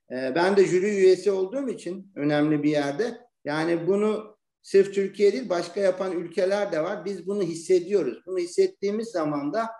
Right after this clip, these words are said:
ne yazık ki, e, o ülkenin sineması gelmesi gereken yere ge-, gelemiyor.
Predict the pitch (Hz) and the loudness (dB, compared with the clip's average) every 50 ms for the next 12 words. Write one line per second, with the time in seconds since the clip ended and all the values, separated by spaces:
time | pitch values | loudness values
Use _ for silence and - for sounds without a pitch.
0 | - - _ _ _ _ _ _ _ _ - 175 208 208 196 165 165 170 165 - | -18 -20 _ _ _ _ _ _ _ _ 0 2 4 4 4 2 2 -2 -4 -2
1 | 208 214 220 226 220 - - _ _ _ _ _ _ - - 151 151 151 160 147 | -2 -2 -2 -2 -4 -10 -16 _ _ _ _ _ _ -8 -4 -2 -2 -2 0 4
2 | 185 202 185 185 175 175 - 190 190 196 208 196 202 - - 196 180 165 156 156 | 6 8 8 6 6 4 2 2 2 2 2 -2 -4 -4 -4 -2 -2 0 0 -2
3 | 151 147 147 - 202 208 208 208 - - _ _ _ _ _ _ _ _ _ _ | -2 -2 -4 -2 -2 -2 -4 -4 -12 -20 _ _ _ _ _ _ _ _ _ _
4 | _ _ _ _ _ _ - - _ - - - - _ _ _ _ _ _ _ | _ _ _ _ _ _ -20 -20 _ -20 -20 -20 -20 _ _ _ _ _ _ _
5 | _ - 147 160 165 185 208 208 208 - - 240 202 208 190 185 180 180 - 190 | _ -2 0 0 2 2 0 0 -2 -4 -4 -2 0 2 2 2 2 0 -4 -6
6 | 185 185 185 190 208 214 202 175 156 170 156 147 175 175 170 180 185 185 156 120 | -6 -6 -6 -6 -6 -6 -8 -8 -8 -10 -6 -2 -2 0 2 2 0 0 -2 -4
7 | 107 - | -8 -10